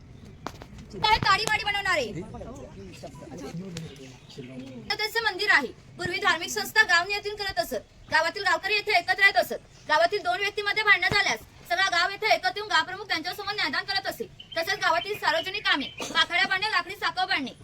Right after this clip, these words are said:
इत्यादी कामे कोणी, कुठे व कधी करायची याविषयीचा निर्णय गावकरी येथे बसून घेत असत. याचं वैशिष्ट्य म्हणजे जगभर अशी प्रथा आहे की प्रत्येक जाती धर्माचे लोक आपापल्या देवाकडे जातात व देवाचे दर्शन घेतात. आम्ही कोकणी माणसं सुद्धा वर्षभर देवळात जाऊन देवाचे दर्शन घेतो, पण जेव्हा आमच्याकडे शिमगासण असतो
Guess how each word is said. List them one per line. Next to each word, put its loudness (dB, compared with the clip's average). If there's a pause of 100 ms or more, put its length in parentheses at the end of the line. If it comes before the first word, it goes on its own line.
(160)
इत्यादी 2
कामे 0
कोणी, -8
कुठे -6
व 0
कधी 0
करायची 2 (320)
याविषयीचा 2
निर्णय 0
गावकरी 0
येथे -2
बसून -6
घेत -2
असत. -6
याचं 2
वैशिष्ट्य -4
म्हणजे -4
जगभर 0
अशी -4
प्रथा -2
आहे -6
की -12
प्रत्येक -4
जाती 0
धर्माचे -2
लोक -2
आपापल्या 0
देवाकडे -4
जातात -2 (260)
व -6
देवाचे 0
दर्शन 0
घेतात. -4 (320)
आम्ही 2
कोकणी -4
माणसं -2
सुद्धा 0
वर्षभर 0
देवळात 2
जाऊन -4
देवाचे -2
दर्शन -2
घेतो, -6 (360)
पण -2
जेव्हा 4
आमच्याकडे 0
शिमगासण -2
असतो -2